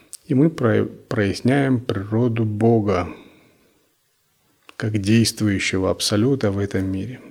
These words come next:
То есть такие три прояснения.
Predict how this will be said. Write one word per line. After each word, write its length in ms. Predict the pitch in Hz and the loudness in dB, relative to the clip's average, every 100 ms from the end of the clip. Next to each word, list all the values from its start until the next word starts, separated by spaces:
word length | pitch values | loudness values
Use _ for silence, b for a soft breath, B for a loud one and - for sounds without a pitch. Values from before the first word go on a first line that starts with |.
| - | -10
То 100 | - | -6
есть 160 | 110 - | -6 -6
такие 380 | 113 - 147 139 | -12 -4 -2 -2
три 480 | - 117 123 156 - - _ _ | -2 0 2 0 -4 -20 _ _
прояснения. 880 | 107 98 101 - 110 107 101 92 | -4 -2 -4 0 2 2 0 -4